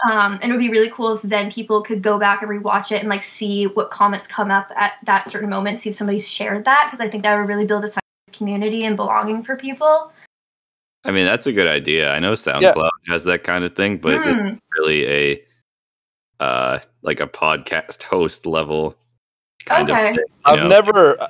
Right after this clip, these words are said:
Speaker 3: I've never brought this up to Matt just because, you know, I don't know what the logistics would look like or anything. Uh, and also just because, you know, like, to be, you know, just fair and square,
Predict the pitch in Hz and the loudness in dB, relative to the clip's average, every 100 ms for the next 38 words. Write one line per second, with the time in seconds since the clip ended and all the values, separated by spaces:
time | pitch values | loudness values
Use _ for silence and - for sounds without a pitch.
0 | - 135 147 175 208 143 139 139 143 120 | 0 4 4 6 4 6 6 6 2 2
1 | 120 131 - 107 98 98 117 127 113 107 | 2 2 0 0 2 4 4 4 2 2
2 | 117 110 104 90 104 107 113 113 117 113 | 2 2 0 -2 0 2 6 6 4 4
3 | 117 113 110 110 - 104 101 98 104 127 | 4 6 4 2 0 2 0 0 -2 -2
4 | 113 123 123 120 127 120 123 131 123 131 | 0 0 0 2 2 4 2 0 2 0
5 | 131 - - _ _ _ - 123 123 131 | 0 -10 -20 _ _ _ 2 4 6 6
6 | 135 139 143 120 120 131 104 101 107 107 | 6 6 4 2 2 2 2 4 4 4
7 | 101 98 127 135 113 - 117 117 110 101 | 2 0 0 0 0 -4 -2 2 2 0
8 | 107 - 117 110 98 - 107 110 95 90 | -4 2 4 4 0 0 4 4 4 0